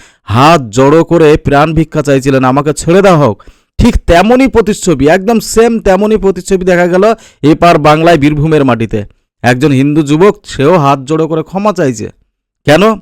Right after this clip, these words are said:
আরে এই দেশে কি কোনো স্বাধীনতা বলে কিচ্ছু নাই? কোনো মানুষের ব্যক্তিগত স্বাধীনতা থাকতেই পারে? কে কি দল করবে না করবে, কই? আজকে যারা তৃণমূল করে, সিপিএম করে, অন্য যে কোনো পার্টি করে, তাদেরকে তো কিছু বলছে না। একেই কেন বলা হচ্ছে? তার কারণ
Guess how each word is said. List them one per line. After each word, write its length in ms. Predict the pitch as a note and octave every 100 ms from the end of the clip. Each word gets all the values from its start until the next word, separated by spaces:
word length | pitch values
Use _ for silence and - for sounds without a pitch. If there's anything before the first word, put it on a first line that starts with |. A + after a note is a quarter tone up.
| _ _ _ _ _ _
আরে 320 | C#3 G3+ G#3+
এই 140 | G3 G3+
দেশে 300 | F#3 F#3 G#3
কি 140 | G#3+
কোনো 240 | G3 G3+ G3
স্বাধীনতা 520 | - C#3+ F3+ F3+ F#3
বলে 180 | F3+ F3+
কিচ্ছু 320 | F3+ - F#3+
নাই? 140 | F#3
কোনো 180 | D#3 D#3+
মানুষের 340 | D3 C#3+ F3
ব্যক্তিগত 420 | D3+ C#3+ - D#3 D#3
স্বাধীনতা 400 | C#3+ C#3+ D3+ D3+
থাকতেই 300 | C#3+ - G3+
পারে? 240 | C#3+ G#2 - - _ _ -
কে 220 | D3+ F#3
কি 260 | F3+ F#3 F#3
দল 300 | D3+ D#3+ E3
করবে 380 | D#3 D#3+ D#3
না 160 | D3+ D3
করবে, 300 | D3 D3+ C#3+
কই? 320 | C#3+ F#3 B2 G2+ - _ _ -
আজকে 300 | B2+ C3 D#3
যারা 160 | D#3
তৃণমূল 420 | D3+ D3 D#3 D#3+ D3
করে, 240 | D3+ D3
সিপিএম 420 | - C3+ F3 E3
করে, 180 | D3+ D#3
অন্য 340 | C#3+ E3+ G3
যে 120 | D#3+ F3
কোনো 180 | F3
পার্টি 360 | D#3+ D3+ D#3 E3
করে, 200 | D#3 D3
তাদেরকে 440 | C3+ C#3 C#3 D#3
তো 100 | D#3+
কিছু 220 | D#3 D3+ D#3
বলছে 280 | D#3 D3
না। 160 | E3+ F3 _ _ _ _
একেই 340 | C#3+ F3+ A3+
কেন 300 | A#3 F#3+ F#3
বলা 340 | G3 E3+ F3 F3+
হচ্ছে? 340 | D3 E3+ F3+
তার 180 | D#3+ E3
কারণ 420 | D#3+ F#3+ F#3 G#2+